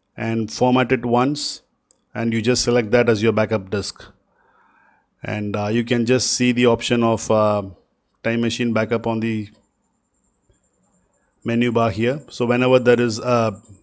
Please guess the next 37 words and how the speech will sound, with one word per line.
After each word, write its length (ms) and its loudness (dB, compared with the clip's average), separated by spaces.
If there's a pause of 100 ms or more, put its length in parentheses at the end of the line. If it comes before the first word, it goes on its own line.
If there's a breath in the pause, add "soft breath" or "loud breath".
(140)
backup 320 -2
happening, 460 -2
this 180 0
would 320 -8
get 160 -6
animated 500 -2
to 80 -16
show 300 -2
that 200 0
there 80 0
is 120 -4
a 60 -2
backup 280 -2
which 180 -6
is 120 -8
happening. 500 -6 (380 soft breath)
Once 260 -2
it's 220 -8
done, 320 -4
it 100 -6
just 240 -4
shows 320 -2
you 80 -2
the 160 -2
last 360 -2
update 340 -2
which 140 -6
has 120 -2
happened 380 -2
with 100 -4
the 80 -2
date, 380 -2 (720 soft breath)
and 180 0
you 100 4
have 140 6
options 560 4
to 320 0